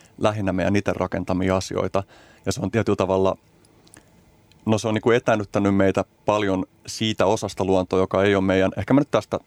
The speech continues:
tässä keskustelussa tästä eteenpäin puhun siitä vaan luontona, koska se on yksinkertaisempaa ja tiiviin-,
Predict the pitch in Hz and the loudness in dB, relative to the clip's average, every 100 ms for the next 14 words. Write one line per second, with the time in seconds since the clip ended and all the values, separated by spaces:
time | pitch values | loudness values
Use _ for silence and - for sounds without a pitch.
0 | - 101 - 90 90 98 95 92 - 95 | -4 -4 -2 -6 -6 -6 -8 -6 -4 -2
1 | 95 98 95 98 95 95 98 98 - 95 | -2 -4 -4 -2 -4 -4 -6 -4 -2 0
2 | 98 95 98 113 - 110 98 95 - 104 | 0 -2 -2 -4 -6 -6 -6 -4 -4 -6
3 | 98 101 98 95 98 98 98 95 95 95 | -6 -6 -6 -2 -2 -2 -2 -2 -2 -2